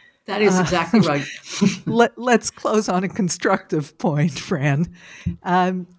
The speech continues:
Speaker 2: what's your best advice about how we can be more effective in persuading our friends, our neighbors, Americans,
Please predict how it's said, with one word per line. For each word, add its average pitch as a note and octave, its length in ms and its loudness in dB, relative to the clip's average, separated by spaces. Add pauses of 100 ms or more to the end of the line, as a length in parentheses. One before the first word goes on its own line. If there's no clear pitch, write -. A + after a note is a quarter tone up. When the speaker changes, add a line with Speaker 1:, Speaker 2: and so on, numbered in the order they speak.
(600)
Speaker 2:
what's A3+ 540 -4
your E3+ 440 -2 (160)
best G#3+ 340 2
advice D3+ 580 -2
about C#3+ 360 -2
how E3 180 0
we D#3+ 280 -2
can E3+ 260 -6
be D#3 160 2
more D3 280 -2
effective C#3+ 680 -2 (460)
in D3+ 320 0
persuading D3+ 920 -2 (240)
our C3+ 120 2
friends, F#3+ 580 -2
our C#3 160 0
neighbors, F3+ 760 -2 (920)
Americans, F#3 1120 -2